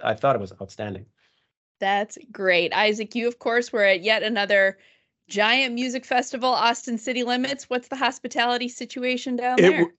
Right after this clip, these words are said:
Speaker 3: it was incredible. So I H G actually has sponsored the V I P lounges and had a stage. So I kinda met up with a lot of my ex-I H G friends, which was great.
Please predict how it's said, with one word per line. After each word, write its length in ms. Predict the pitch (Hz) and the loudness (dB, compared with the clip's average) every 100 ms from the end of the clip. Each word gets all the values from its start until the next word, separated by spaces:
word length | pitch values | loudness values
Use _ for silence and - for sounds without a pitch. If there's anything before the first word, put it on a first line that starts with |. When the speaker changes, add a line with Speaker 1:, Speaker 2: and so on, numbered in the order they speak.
| - | 2
Speaker 3:
it 140 | 170 | 4
was 180 | 156 143 | 6 2
incredible. 540 | 127 151 147 127 127 | -2 2 4 4 0
So 200 | - 143 | -4 -4
I 140 | 131 165 | 0 0
H 240 | 165 - | -2 -6
G 200 | - 165 | -10 -6
actually 300 | 143 - 147 | -6 -6 -8
has 100 | 127 | -8
sponsored 420 | - 156 151 143 143 | -6 -4 -4 -6 -10
the 80 | 123 | -6
V 160 | 135 | -4
I 100 | 131 | -4
P 220 | 123 202 | -4 -6
lounges 500 | 208 190 202 180 196 | -4 -2 -4 -4 -6
and 100 | 151 | -4
had 120 | 131 127 | -4 -4
a 60 | |
stage. 580 | - - 156 156 175 - - _ | -4 2 2 2 -2 -6 -18 _
So 180 | - 180 | -6 0
I 100 | 143 | 0
kinda 300 | 131 165 143 | 0 -4 -2
met 140 | 139 143 | 0 0
up 80 | |
with 100 | 143 | -2
a 20 | 135 | -2
lot 120 | 143 | -2
of 60 | |
my 160 | 135 131 | 0 -2
ex-I 360 | 127 143 - 147 | -2 -8 -6 -4
H 180 | 135 - | -6 -6
G 120 | 208 | -6
friends, 380 | 185 175 170 147 | 0 4 4 2
which 140 | - | -10
was 120 | 127 | -16
great. 460 | 113 165 147 143 165 | -8 0 2 2 0